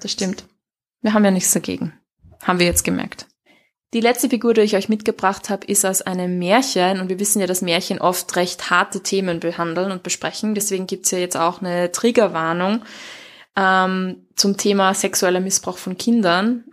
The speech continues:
Und wenn ihr das Gefühl habt, ihr wollt jetzt euch damit nicht unbedingt beschäftigen, dann überspringt es einfach, hüpft's mal so fünf Minuten nach vorne oder so, dann haben wir bestimmt das Thema fertig besprochen.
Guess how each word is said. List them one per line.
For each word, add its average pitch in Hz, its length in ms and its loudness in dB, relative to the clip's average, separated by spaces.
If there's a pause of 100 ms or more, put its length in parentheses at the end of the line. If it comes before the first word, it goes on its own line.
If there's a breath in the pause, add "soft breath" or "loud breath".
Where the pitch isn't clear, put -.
(300)
Und 226 480 0
wenn 214 380 0
ihr 214 180 2
das 202 160 2
Gefühl 220 280 2
habt, 208 160 2
ihr 196 100 2
wollt 190 220 2
jetzt - 440 -2 (280)
euch 202 100 -2
damit 196 240 -2
nicht 208 160 0
unbedingt 196 320 -2
beschäftigen, 190 680 -2
dann 175 600 2
überspringt 185 480 -2
es 233 140 2
einfach, 196 540 0
hüpft's - 280 -6
mal 180 140 0
so 180 120 -2
fünf 180 280 -4
Minuten 175 300 -2
nach 170 100 -2
vorne 180 340 2
oder 175 140 -2
so, 170 140 0
dann 175 160 -6
haben 170 140 -4
wir 175 60 -4
bestimmt 180 600 -4
das 175 100 -2
Thema 175 260 -4
fertig 185 440 -4
besprochen. 202 640 -2